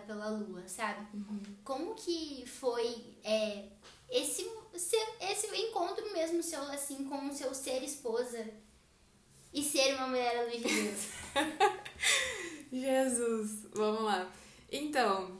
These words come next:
Speaker 2: primeiro que, é, depois que eu casei, aliás, antes da gente casar, é, já era certo que eu ia trabalhar em home office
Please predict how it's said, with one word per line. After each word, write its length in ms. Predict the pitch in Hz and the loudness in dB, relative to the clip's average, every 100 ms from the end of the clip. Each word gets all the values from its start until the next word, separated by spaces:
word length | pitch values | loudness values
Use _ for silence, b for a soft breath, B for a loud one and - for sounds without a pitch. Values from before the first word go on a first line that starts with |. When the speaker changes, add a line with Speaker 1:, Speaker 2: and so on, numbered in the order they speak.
| - | -4
Speaker 2:
primeiro 540 | 262 269 277 294 320 320 | 0 4 4 4 2 -4
que, 580 | 302 277 285 285 - - - - - | -6 -4 -2 -2 -4 -6 -16 -14 -4
é, 480 | 214 220 208 202 196 196 196 214 214 - - - - - | -2 0 0 -2 -2 -4 -6 -8 -10 -16 -20 -20 -20 -10
depois 540 | 208 208 208 233 254 - | 0 2 2 0 0 0
que 80 | |
eu 80 | 262 | -4
casei, 440 | 254 226 214 202 214 | -4 -2 0 0 2
aliás, 400 | 220 233 214 214 | 2 4 4 2
antes 240 | 240 302 | 2 0
da 100 | - | -2
gente 260 | 262 254 247 | 0 -2 -2
casar, 680 | 240 240 220 196 196 240 - B B B B B B B - - | -4 -2 0 0 0 -2 -8 B B B B B B B -20 -12
é, 1080 | 208 208 208 202 202 202 196 196 196 190 190 190 202 - | -6 -4 -2 -4 -2 -2 -2 -4 -8 -10 -10 -10 -8 0
já 200 | 214 220 | 2 4
era 200 | 233 254 | 4 4
certo 540 | - 214 220 240 311 | 4 4 2 0 -4
que 140 | - 240 | -4 -4
eu 160 | 214 | -2
ia 160 | 208 208 | -2 -2
trabalhar 420 | 214 202 208 202 | -4 -4 -2 -2
em 80 | 208 | -2
home 180 | 208 202 | -2 -2
office 580 | 214 202 208 - 294 | -2 -4 0 -2 -2